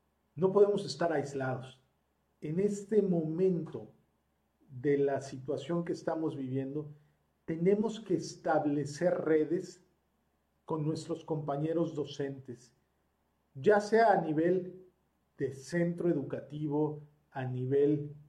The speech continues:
de distrito, de zona, como queramos llamarle, de ciudad, de país, de región, en fin, o internacionalmente hacerlo.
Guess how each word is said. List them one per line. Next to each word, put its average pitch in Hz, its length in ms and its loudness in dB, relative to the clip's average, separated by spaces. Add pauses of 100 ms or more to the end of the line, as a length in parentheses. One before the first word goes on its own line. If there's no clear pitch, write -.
de 127 500 -2
distrito, 156 1300 0 (180)
de 113 160 -8
zona, 156 1040 -4
como 131 240 -8
queramos 143 720 -2
llamarle, 147 640 -4 (200)
de 139 180 -4
ciudad, 135 800 -4 (300)
de 127 220 0
país, 143 880 -4
de 131 120 -2
región, 180 800 4 (340)
en 156 180 -4
fin, - 440 -6 (1040)
o 175 80 0
internacionalmente 180 920 -2
hacerlo. 147 500 -6